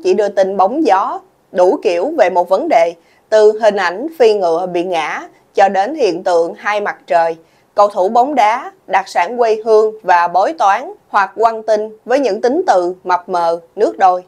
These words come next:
Tác giả khẳng định tự do ngôn luận là một nhân quyền, nó gắn liền với tự do tìm kiếm, tiếp nhận và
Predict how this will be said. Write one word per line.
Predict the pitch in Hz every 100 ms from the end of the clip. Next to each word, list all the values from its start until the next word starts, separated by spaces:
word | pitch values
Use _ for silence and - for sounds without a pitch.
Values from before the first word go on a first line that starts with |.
| _ _ _ _ _
Tác | 254 285
giả | 202 175 -
khẳng | 226 185 247
định | 165 170 180
tự | - 180
do | 208
ngôn | 208 196 185
luận | 170 156 190
là | 185
một | 180 175
nhân | 196 196
quyền, | 180 170 165 - -
nó | 214
gắn | 220 226
liền | 285 180 170
với | 175 180 262 330
tự | 180 170
do | 180 180
tìm | 175 175 165
kiếm, | 185 196 320 370
tiếp | - 302
nhận | 262 175 160 190
và | 185 180